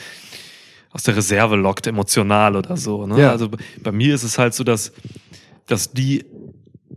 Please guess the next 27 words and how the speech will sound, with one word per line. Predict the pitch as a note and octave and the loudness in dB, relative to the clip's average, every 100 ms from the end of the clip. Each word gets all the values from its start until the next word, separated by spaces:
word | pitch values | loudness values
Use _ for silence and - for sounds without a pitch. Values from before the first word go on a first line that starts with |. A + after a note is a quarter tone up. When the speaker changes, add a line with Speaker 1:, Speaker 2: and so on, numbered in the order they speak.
| - - - _ - - - - _ | -20 -20 -20 _ -20 -20 -20 -20 _
Speaker 1:
kleinen | - D3 C3 C3+ | 0 4 4 2
Ego-Sachen | D3+ C#3 C3 C3 C3 C3 C#3 B2+ B2+ C3 | 2 2 2 2 0 2 2 2 -2 -8
von | - - - - A#2 | -20 -20 -6 0 0
C | - C#3 | 2 2
M | A#2+ | 0
Punk | - C#3+ C3+ G#2+ - - | -2 -4 -4 -8 -10 -4
mich | A#2 | 0
noch | C3 A2+ | 0 0
ein | |
bisschen | A2+ - A#2 | -2 0 0
mehr | A2 A#2 A2 G#2 - _ | 2 2 2 0 -12 _
nerven | A2+ G#2 F#2+ A2 | 4 4 2 -2
als | G#2+ G2 - | -2 -4 -2
die | A#2+ | -2
von | G#2+ A2+ G2+ | -2 -4 0
Roman | G2+ G2+ G2 | 0 0 2
Reigns. | G#2 F#2+ F#2 - - - - | 2 0 -4 -12 -16 -20 -6
Speaker 2:
Witzig. | D#3 - F2 - _ | -4 -4 -8 -10 _
Speaker 1:
Ich | - | 0
find | C3+ | 2
Roman | B2+ A#2+ | 2 2
Reigns | A2+ A#2+ D3+ | 2 2 2
halt | C3 A#2+ | 0 0
immer | C3 C3 | 0 0
noch | B2+ - - _ _ _ _ _ _ _ _ _ _ _ | -2 -4 -18 _ _ _ _ _ _ _ _ _ _ _
ein | A2+ | -4
bisschen, | A#2+ - C3+ A#2 A2 | -2 0 2 2 0